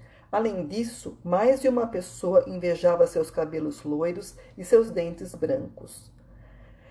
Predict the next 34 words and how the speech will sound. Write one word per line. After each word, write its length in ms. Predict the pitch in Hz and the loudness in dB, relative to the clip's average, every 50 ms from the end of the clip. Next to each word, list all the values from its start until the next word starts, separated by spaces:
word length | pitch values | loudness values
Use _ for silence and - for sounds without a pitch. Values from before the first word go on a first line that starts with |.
| - - | -2 6
Repararam 600 | - 262 254 254 254 233 240 269 294 302 254 226 | 8 8 8 8 6 6 6 4 4 2 0 -2
que 100 | 233 233 | -2 -2
na 100 | 202 190 | 0 0
oficina, 720 | 190 185 - 160 - - - - 202 202 220 190 156 143 | 0 0 -4 -14 -14 -14 -16 -14 -10 -8 -8 -6 -6 -6
no 140 | 143 156 170 | -6 -4 -4
meio 260 | 170 175 185 196 208 | -4 -4 -6 -6 -4
das 320 | 196 165 156 151 147 - 165 | 0 0 0 0 -2 -6 -4
outras, 520 | 170 180 180 175 - - - - - - | -4 -4 -4 -6 -10 -12 -12 -12 -12 -12
muitas 500 | - 180 214 233 233 269 233 190 165 151 | -10 -6 -4 0 2 2 2 2 0 -8
vezes 460 | - 156 156 180 190 180 165 - - - | -6 -4 -4 -4 -4 -6 -8 -12 -8 -2
ela 240 | - 170 170 180 180 | 2 2 4 4 2
virava 440 | 175 180 175 170 165 175 190 180 190 | 0 0 2 2 2 2 2 0 -4
o 40 | 175 | -8
rosto 460 | - - 170 165 165 180 175 - - | -8 -6 -4 -2 -2 -4 -4 -4 -2
para 180 | - 175 175 | 2 2 2
enxugar 480 | 180 180 180 - 190 175 170 175 165 170 | 2 0 -6 -10 -8 -2 0 0 2 0
uma 200 | 175 175 185 202 | -2 -2 0 0
lágrima. 680 | 208 185 160 151 143 143 - - - - - - - - - - _ - - - _ _ - - - - - - - - | 2 2 2 2 0 -2 -4 -8 -10 -10 -10 -12 -16 -20 -20 -20 _ -20 -20 -20 _ _ -20 -20 -20 -20 -20 -20 -10 -2
Eram 320 | - 190 214 220 240 247 254 | 0 2 4 4 4 4 4
os 80 | 254 | 0
momentos 680 | 240 220 214 202 185 180 185 196 214 214 220 - - - | 0 -2 -4 -4 -4 -4 -6 -6 -8 -10 -12 -14 -12 -10
em 120 | 208 196 | -10 -10
que 120 | 190 - 196 | -10 -12 -14
pensava 640 | - - 180 170 175 175 - - 180 175 180 185 | -10 -8 -8 -8 -8 -8 -4 -2 -2 0 -2 -2
em 60 | 185 | -6
sua 240 | 180 - - 190 180 | -12 -8 -6 -6 -6
filhinha, 640 | 180 - 208 196 180 185 180 170 160 156 - 294 - - - - - - - | -6 -8 -12 -10 -8 -6 -6 -4 -4 -6 -8 -8 -10 -14 -20 -20 -20 -18 -14
e 80 | - 180 | -14 -4
talvez 640 | - - 175 170 170 165 160 170 175 185 226 226 - | 4 6 6 6 6 4 0 -4 -2 -2 -2 -4 -4
também 420 | - 190 175 165 160 170 170 185 | -4 -4 -4 -4 -4 -4 -4 -2
no 140 | 202 226 226 | 0 0 0
homem 340 | 208 196 190 185 180 170 160 | 2 2 0 0 -2 -6 -8
que 100 | - 180 | -4 -4
amara. 560 | 170 160 156 147 139 139 135 - - - | -4 -4 -4 -4 -4 -4 -4 -6 -8 -8